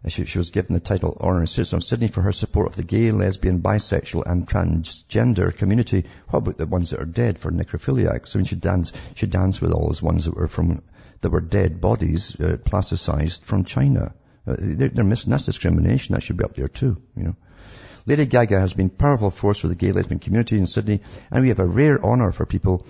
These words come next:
whose achievements embrace the ideals and spirit of our city, Lord Mayor Clover Moore said in a statement. Just thought I'd let you know,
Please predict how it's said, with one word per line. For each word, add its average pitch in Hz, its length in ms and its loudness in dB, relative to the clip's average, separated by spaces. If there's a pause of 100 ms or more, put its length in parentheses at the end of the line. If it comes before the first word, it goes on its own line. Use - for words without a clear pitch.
(180)
whose 92 140 -4
achievements 95 480 0
embrace 90 400 0
the - 100 -2
ideals 90 520 0
and 127 180 0
spirit - 360 0
of 87 200 -2
our 87 80 0
city, 90 420 -2 (320)
Lord 95 340 0
Mayor 90 380 2 (220)
Clover 87 520 0
Moore 95 300 2
said 85 320 -2
in 71 80 -4
a 76 80 -4
statement. - 540 -4 (1300)
Just 156 140 -2
thought - 180 2
I'd - 80 2
let 98 180 0
you 82 100 0
know, - 460 0